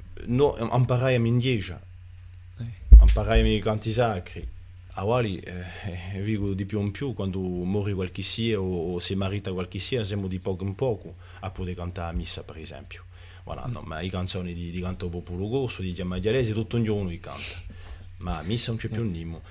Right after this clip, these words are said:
Speaker 1: E questo, un manco di interesse, ha non te la fare più difficile. E ci vuole che la gioventù si desse conto che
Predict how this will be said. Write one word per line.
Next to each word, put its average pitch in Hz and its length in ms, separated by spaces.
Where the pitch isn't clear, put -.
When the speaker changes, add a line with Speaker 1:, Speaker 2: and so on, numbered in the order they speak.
Speaker 1:
E 98 160
questo, 123 420
un 95 140
manco 123 280
di 113 80
interesse, 110 720
ha 98 120
non 95 140
te 95 100
la 92 100
fare 113 240
più 98 160
difficile. 85 640
E 95 120
ci - 120
vuole 92 140
che 92 80
la 90 80
gioventù 90 460
si - 100
desse 87 320
conto 117 420
che 101 260